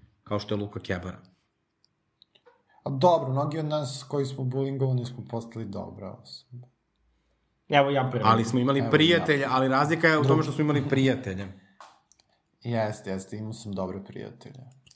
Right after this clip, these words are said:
Speaker 1: Ovaj, to je, to je možda i naj-, naj-, najvažnija stvar, ali da se vratimo na heteroseksualizam, ovaj, š-, meni je, i moram opet to da kažem, meni je vrhunac heteroseksualizma su mi zajednički profili.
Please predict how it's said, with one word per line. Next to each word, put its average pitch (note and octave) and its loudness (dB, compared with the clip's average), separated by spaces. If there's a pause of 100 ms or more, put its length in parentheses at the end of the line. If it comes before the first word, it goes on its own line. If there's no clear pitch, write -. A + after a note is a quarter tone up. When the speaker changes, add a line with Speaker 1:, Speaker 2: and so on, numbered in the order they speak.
(720)
Speaker 1:
Ovaj, B2 4 (100)
to D3 6
je, A#2+ -2
to C#3+ 2
je C#3+ 4
možda C#3+ 0
i C#3+ 0
naj-, C#3+ 2
naj-, C#3 -2
najvažnija C3+ 0
stvar, G#2 -2
ali A#2 0 (300)
da B2 -2
se C3 -2
vratimo D#3+ 2
na C#3 0
heteroseksualizam, C3+ 0 (960)
ovaj, A#2 2 (400)
š-, - -14
meni D3+ 4
je, - -4 (320)
i E3+ 0
moram F3 4
opet A#2+ -6
to A2+ -6
da A2+ -2
kažem, A2+ -2
meni F3+ -4
je C3+ -2
vrhunac A2+ -2
heteroseksualizma G#2+ -4
su A#2 -4
mi G#2+ -2
zajednički A#2 0
profili. G#2+ -4